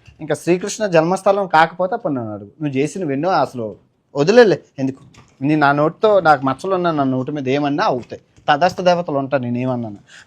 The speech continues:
నా భయ్యా సన్నీ యాదవ్కి ఇలాగే చెప్పాను, "అరే వద్దురా" అన్న. ఆ,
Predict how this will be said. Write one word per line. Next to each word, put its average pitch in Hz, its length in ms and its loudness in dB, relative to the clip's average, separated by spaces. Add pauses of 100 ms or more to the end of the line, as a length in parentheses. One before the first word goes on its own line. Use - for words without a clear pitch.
నా 135 320 6
భయ్యా 120 360 2
సన్నీ 185 240 0
యాదవ్కి 175 340 4
ఇలాగే 170 180 4
చెప్పాను, 117 400 -4 (280)
"అరే 196 240 10
వద్దురా" 185 460 6
అన్న. 180 140 0
ఆ, 214 160 6